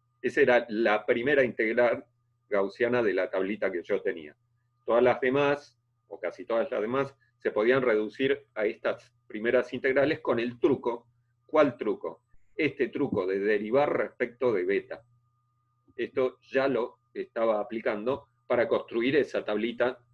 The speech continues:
que quizás ustedes ni se fijaron, porque yo ya les di los resultados de la tablita, pero ahí en el ejercicio dos, eh, creo que incluso explico esta derivada,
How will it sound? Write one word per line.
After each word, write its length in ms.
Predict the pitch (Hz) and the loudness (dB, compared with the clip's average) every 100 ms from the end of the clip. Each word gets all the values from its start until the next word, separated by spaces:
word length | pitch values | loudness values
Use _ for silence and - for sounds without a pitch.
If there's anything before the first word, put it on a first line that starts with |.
| _ _ | _ _
que 120 | - 85 | -14 -12
quizás 380 | 90 110 - | -4 -2 -2
ustedes 400 | 101 - 107 104 | -6 -2 -2 -2
ni 140 | 90 95 | -6 -8
se 160 | - | -6
fijaron, 500 | - 107 123 123 127 - _ _ _ _ | -6 -6 0 2 2 -4 _ _ _ _
porque 180 | 90 82 | -4 -2
yo 160 | 104 113 120 | 0 -2 -4
ya 180 | 98 104 | -2 0
les 220 | 107 98 | 0 -2
di 220 | 120 135 | -2 0
los 180 | 98 85 | 0 -2
resultados 480 | 95 - 87 110 101 | -4 -10 -8 -2 0
de 80 | 92 | 0
la 140 | 85 | 0
tablita, 420 | 104 127 - 80 _ _ - | -2 -2 -4 -10 _ _ -4
pero 300 | 110 - - _ _ _ _ | -2 -2 -8 _ _ _ _
ahí 180 | 90 113 | -2 0
en 100 | 117 | 0
el 100 | 101 | 0
ejercicio 560 | 95 98 - 123 - 110 | -2 -4 -6 -10 -4 0
dos, 320 | 135 - _ _ _ _ _ _ _ | 0 -4 _ _ _ _ _ _ _
eh, 580 | - 85 80 78 78 73 _ | -12 -8 -8 -8 -10 -14 _
creo 340 | 127 127 127 98 | 2 6 6 2
que 100 | 92 | -6
incluso 480 | 92 123 117 - | -6 -6 -4 -4
explico 440 | 98 - 110 - 92 | -6 -6 -10 -6 -8
esta 260 | - 87 | -8 -8
derivada, 600 | 85 82 87 95 92 123 | -8 -6 -4 -2 -4 -6